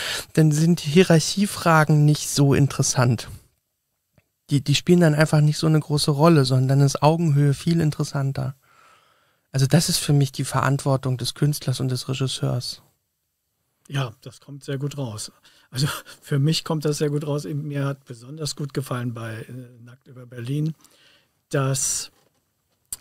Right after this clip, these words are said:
Speaker 2: ähm, Ambivalenzen auch nicht, nicht, äh, ausdiskutiert werden müssen.
Speaker 1: Mhm.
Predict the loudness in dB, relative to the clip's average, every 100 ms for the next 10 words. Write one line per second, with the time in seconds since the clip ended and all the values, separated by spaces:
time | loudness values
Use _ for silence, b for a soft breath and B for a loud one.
0 | _ -12 -6 -4 -2 -2 -4 -4 -4 -4
1 | -4 -10 -16 -20 _ -2 2 2 0 0
2 | 0 0 -2 -8 -2 0 0 -4 -10 -8
3 | -8 -6 -8 -10 -10 -12 -2 -2 0 -4
4 | -4 -2 -2 -2 -4 -6 -8 -8 -4 -4
5 | -4 0 0